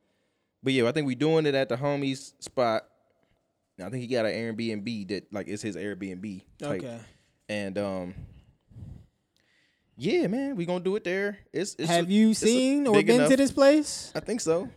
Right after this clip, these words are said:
Speaker 1: I think it's big enough. It'll work.
Speaker 2: I
Speaker 1: Multiple
Speaker 2: was
Speaker 1: rooms.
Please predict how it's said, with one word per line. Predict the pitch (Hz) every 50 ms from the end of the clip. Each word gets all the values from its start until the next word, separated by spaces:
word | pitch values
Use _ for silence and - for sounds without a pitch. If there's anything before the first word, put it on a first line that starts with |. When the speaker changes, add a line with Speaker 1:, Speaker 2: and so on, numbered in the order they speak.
| _ - -
Speaker 1:
I |
think | 165 185 180
it's | 113 -
big | - 131 135 135
enough. | 127 117 110 113 127 175 - - - - - - - - - _ _ -
It'll | - 135 160
work. | 143 113 107 131 - - - - - _ _ _ - - _ -
Speaker 2:
I | - _ _ -
Speaker 1:
Multiple | - 120 131 135 - - - 131 113
Speaker 2:
was | 113
Speaker 1:
rooms. | 131 135 131 117 120 139 147 - - - -